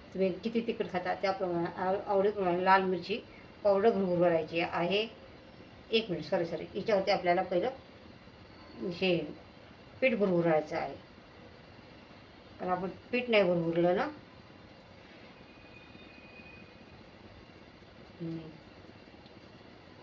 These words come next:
थोडंसं असं पसरून घ्यायचं पीठ भुरभुरल्यानंतर.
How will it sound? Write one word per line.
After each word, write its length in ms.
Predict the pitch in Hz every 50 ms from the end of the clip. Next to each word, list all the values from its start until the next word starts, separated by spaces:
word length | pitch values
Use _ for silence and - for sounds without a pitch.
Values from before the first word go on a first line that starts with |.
| - - - - - - - - - - - - - - -
थोडंसं 240 | 208 185 175 170 190
असं 220 | 190 170 - 247 269 - - - - - - 208
पसरून 320 | 190 - - 175 180 165
घ्यायचं 240 | 165 160 156 - 165
पीठ 180 | - - 170
भुरभुरल्यानंतर. 840 | 180 165 170 165 156 156 156 156 156 160 170 165 165 156 147 - -